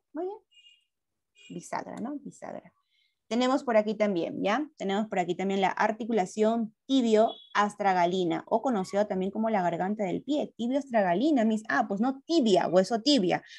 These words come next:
astragalina viene de astrágalo, ah, ya te estarás, te estarás imaginando, ¿no? Ya, entonces tenemos aquí, ¿ve? Tenemos aquí la tibia, mis, estamos a nivel de pierna,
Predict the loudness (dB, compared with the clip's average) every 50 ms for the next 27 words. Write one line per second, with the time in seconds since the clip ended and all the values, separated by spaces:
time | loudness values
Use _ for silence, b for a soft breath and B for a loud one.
0 | B B 0 0 0 2 4 6 6 6 6 6 6 4 4 2 2 0 2 0
1 | 0 0 -2 -2 0 2 2 2 2 2 0 -2 -2 -2 0 0 0 0 -2 -2
2 | 0 0 0 0 -2 _ _ _ -12 -6 -2 -2 -2 0 0 -2 -2 -2 -2 -2
3 | 0 0 0 0 -2 0 0 0 0 0 -2 -4 -8 _ _ _ _ _ _ _
4 | _ _ _ _ _ _ _ -2 0 0 0 0 -2 -4 0 4 6 6 6 4
5 | 2 -4 -4 -2 0 2 2 2 2 2 0 -4 -4 -2 0 0 0 0 0 -2
6 | -2 -2 0 0 0 -2 -4 -4 -4 -4 -4 -4 b b b b b _ _ 4
7 | 4 4 4 4 4 4 6 6 6 6 6 4 2 0 -2 -4 -4 -4 -4 -2
8 | 0 2 2 2 4 4 4 6 6 6 4 2 2 6 6 8 8 6 4 -2
9 | -6 -10